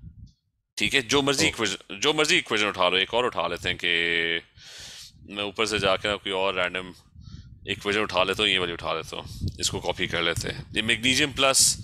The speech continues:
Speaker 1: अच्छा, इसमें excess method नहीं यूज़ कर सकते क्योंकि वो जो salt है ना वो insoluble है, तो salt soluble होनी चाहिए और, अ, reactant जो होना चाहिए वो इनसॉल्युबल होना चाहिए, तो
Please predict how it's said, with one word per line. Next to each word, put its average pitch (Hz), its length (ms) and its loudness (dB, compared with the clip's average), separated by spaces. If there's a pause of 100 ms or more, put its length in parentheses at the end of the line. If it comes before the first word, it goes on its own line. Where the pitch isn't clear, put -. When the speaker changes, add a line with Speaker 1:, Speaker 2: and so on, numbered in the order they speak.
(340)
Speaker 1:
अच्छा, 117 140 2
इसमें - 220 4
excess 131 320 4
method 120 200 -2
नहीं 120 140 0
यूज़ 98 220 -2
कर 95 80 -2
सकते 92 280 -4
क्योंकि 95 440 2 (840)
वो 104 120 -2
जो 104 80 0
salt 113 400 4
है 117 60 2
ना 113 100 0
वो 98 540 -6 (100)
insoluble 85 500 0
है, - 220 -14 (840)
तो 95 680 0 (420)
salt 123 320 6
soluble 131 300 4
होनी 180 160 4
चाहिए 170 300 4 (180)
और, 104 100 0
अ, - 640 -2
reactant 101 460 2
जो 120 60 -2
होना 113 120 2
चाहिए 113 180 -2
वो 104 60 0
इनसॉल्युबल 85 400 -2
होना 85 180 -4
चाहिए, 87 220 0
तो 85 240 -8